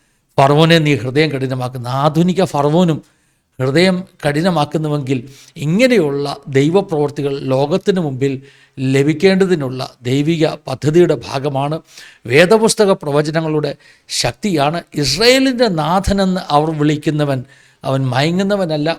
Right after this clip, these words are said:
ഉറങ്ങുന്നവനല്ല, അവൻ ഇന്നും അത്ഭുതങ്ങൾ ചെയ്യുന്നവനാണ്. അവർക്ക് എതിരെ പ്രവർത്തിക്കുന്നവർക്ക് അന്ധത പിടിച്ചു എന്നാണ് സിമ്പിളായിട്ട് നമുക്ക് പറയുവാൻ കഴിയുന്നത്. ഇസ്രായേലിനെ ആരൊക്കെ പീഡിപ്പിക്കാൻ ശ്രമിച്ചിട്ടുണ്ടോ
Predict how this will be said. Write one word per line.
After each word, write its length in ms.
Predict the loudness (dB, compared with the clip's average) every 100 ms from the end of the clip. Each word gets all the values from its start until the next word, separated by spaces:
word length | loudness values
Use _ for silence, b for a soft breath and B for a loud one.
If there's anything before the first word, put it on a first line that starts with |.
| -8
ഉറങ്ങുന്നവനല്ല, 880 | -6 -2 0 0 0 0 -2 -4 -6 -4
അവൻ 240 | -2 0
ഇന്നും 340 | -2 -2 -4 B B -2 -2 -8
അത്ഭുതങ്ങൾ 600 | -6 -2 0 0 -2 -6 -12 _
ചെയ്യുന്നവനാണ്. 800 | -8 -2 0 0 -2 -4 -6 -6 B B -8
അവർക്ക് 640 | -2 0 0 -2 -2 -4 -2
എതിരെ 360 | 0 2 2 0
പ്രവർത്തിക്കുന്നവർക്ക് 1000 | 0 0 0 0 -2 -2 -2 -2 -2 -8 -4
അന്ധത 480 | 0 0 -2 -4 -2
പിടിച്ചു 380 | 0 -2 2 4
എന്നാണ് 440 | 6 4 4 2 B B B -2
സിമ്പിളായിട്ട് 720 | 2 4 6 6 6 2 0 -4 -2
നമുക്ക് 260 | 0 2
പറയുവാൻ 500 | 2 4 6 6 4 b b b _ 2
കഴിയുന്നത്. 420 | 2 0 -2 -2
ഇസ്രായേലിനെ 520 | 0 4 6 6 4
ആരൊക്കെ 380 | 4 2 2 2
പീഡിപ്പിക്കാൻ 480 | 0 -2 0 2 0
ശ്രമിച്ചിട്ടുണ്ടോ 680 | 0 -4 -4 -6 -6 -8